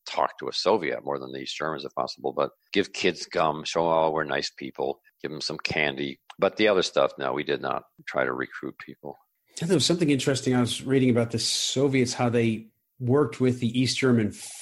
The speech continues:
Speaker 2: farmers. Um, I mean, they would, I don't know, provide them security.
Speaker 1: No, not security. They would, they would help with the harvest. So, so that's the other thing. When you look at readiness, there were Soviet troops who were actually involved in, in harvesting crops.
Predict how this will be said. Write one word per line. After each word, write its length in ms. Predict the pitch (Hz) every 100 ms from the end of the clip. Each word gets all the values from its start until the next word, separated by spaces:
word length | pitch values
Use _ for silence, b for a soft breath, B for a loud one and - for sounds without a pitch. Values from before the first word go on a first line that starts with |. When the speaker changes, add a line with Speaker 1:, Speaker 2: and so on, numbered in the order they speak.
| -
Speaker 2:
farmers. 720 | 120 135 160 175 165 - - -
Um, 360 | 104 107 95 -
I 60 | 107
mean, 160 | 110
they 100 | 113
would, 200 | 127 117 107 -
I 20 |
don't 120 | 110
know, 40 | 98
provide 340 | - 104 110
them 120 | 104
security. 580 | 95 - - 127 127 123 110
Speaker 1:
No, 100 | 113
not 180 | 127 131
security. 540 | 98 - 143 143 90
They 160 | 90 101
would, 220 | 95 80
they 120 | 95
would 180 | 90 80 87
help 260 | - 101 -
with 120 | 82
the 80 | 76
harvest. 640 | 95 107 69 - - -
So, 300 | - 90 82 B B
so 160 | - 123
that's 220 | 127 -
the 80 | 123
other 140 | 123
thing. 240 | - 90 80
When 100 | 92
you 60 |
look 160 | 104 113
at 80 | 90
readiness, 560 | 101 117 117 123 - B B B _
there 100 | 101
were 100 | 104
Soviet 480 | 101 131 127 117 104
troops 440 | - 147 123 98 -
who 80 |
were 140 | 95 95
actually 640 | 98 - - 92 90 85 _ _ _
involved 640 | 87 78 92 95 95 -
in, 260 | 78 87 90
in 180 | 85 82
harvesting 920 | - 85 87 87 - 87 90 87 85 _
crops. 520 | - 113 107 - -